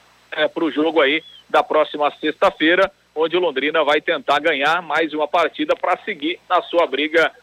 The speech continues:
para entrar no G quatro nessa rodada, nessa reta final aí da Série B. O time tem treinamentos até na quinta-feira, onde o Adilson define o time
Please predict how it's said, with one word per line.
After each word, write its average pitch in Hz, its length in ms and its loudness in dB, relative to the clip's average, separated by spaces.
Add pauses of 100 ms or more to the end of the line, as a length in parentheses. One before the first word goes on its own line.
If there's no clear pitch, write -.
(160)
para 160 300 0
entrar 147 480 -4
no 156 220 -4
G 151 160 -2
quatro 147 560 -2
nessa 143 340 -2
rodada, 139 480 2 (140)
nessa 139 340 0
reta 160 320 0
final 139 420 -2 (320)
aí 135 200 -2
da 143 180 0
Série 139 300 0
B. - 100 -12
O - 80 -14
time 165 220 -2
tem 156 200 -2
treinamentos 143 600 -2
até 139 340 2
na 123 300 0 (960)
quinta-feira, 226 800 0 (560)
onde 151 240 -6
o 165 100 4
Adilson 135 320 -4
define 147 360 -2
o 151 100 -2
time 135 400 -2